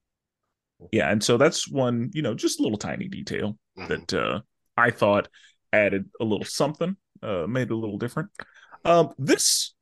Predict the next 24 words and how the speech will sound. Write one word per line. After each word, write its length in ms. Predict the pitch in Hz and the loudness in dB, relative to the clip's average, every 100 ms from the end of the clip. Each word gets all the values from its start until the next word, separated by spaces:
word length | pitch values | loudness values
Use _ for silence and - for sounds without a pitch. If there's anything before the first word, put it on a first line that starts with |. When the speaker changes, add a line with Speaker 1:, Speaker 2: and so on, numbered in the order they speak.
| _ | _
Speaker 1:
in 140 | 185 | 0
my 160 | 165 190 | 2 2
opinion, 380 | 226 196 170 139 | 4 2 2 0
was 140 | 117 | -2
barely 500 | - 107 104 123 139 | -2 -2 0 0 0
a 60 | 156 | 2
Batman 380 | 156 156 165 175 | 2 0 -2 -2
movie. 320 | 180 202 208 _ _ _ _ _ _ - | -2 -4 -4 _ _ _ _ _ _ -2
Um, 240 | 123 101 | 0 2
Speaker 2:
Yeah, 140 | 104 110 - _ _ | 0 -2 -6 _ _
yeah. 320 | 110 107 107 - - - 104 | 2 4 2 -2 -12 -12 -4
The 100 | 104 | -2
further 280 | - 127 117 | 4 4 4
it 60 | |
went 140 | 101 104 | 4 4
in, 80 | 101 | 4
I 60 | |
was 100 | 98 | 2
like, 220 | 95 90 | 2 0
"This 260 | 104 131 - | -4 -8 -10
is 140 | 80 | -14
a 100 | - | -12
Suicide 500 | - 113 92 - 65 | -10 -4 -4 -4 -8
Squad 280 | - - - | -12 -12 -14